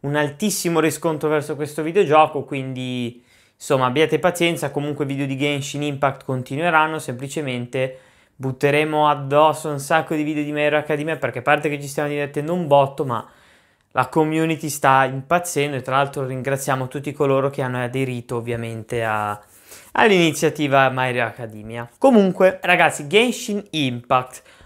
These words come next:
oggi vi volevo parlare di un video un po' particolare, nel senso che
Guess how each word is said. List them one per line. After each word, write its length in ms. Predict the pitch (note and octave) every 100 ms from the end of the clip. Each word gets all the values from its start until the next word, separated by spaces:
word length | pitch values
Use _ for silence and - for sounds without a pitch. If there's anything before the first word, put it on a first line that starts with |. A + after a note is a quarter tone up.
| _
oggi 200 | B3 A#3
vi 60 |
volevo 280 | G#3 G3 F#3+
parlare 300 | F#3+ F#3+ G3+
di 60 | F3
un 80 | F3+
video 300 | F#3 F#3+ F#3+
un 140 | F3
po' 140 | G3+ F#3
particolare, 880 | D#3+ - C3+ - A#2 G2 F#2+ G2+ - _ - - _
nel 200 | E3 E3+
senso 440 | F#3+ F3+ F3 F3
che 360 | F3 D#3+ D#3+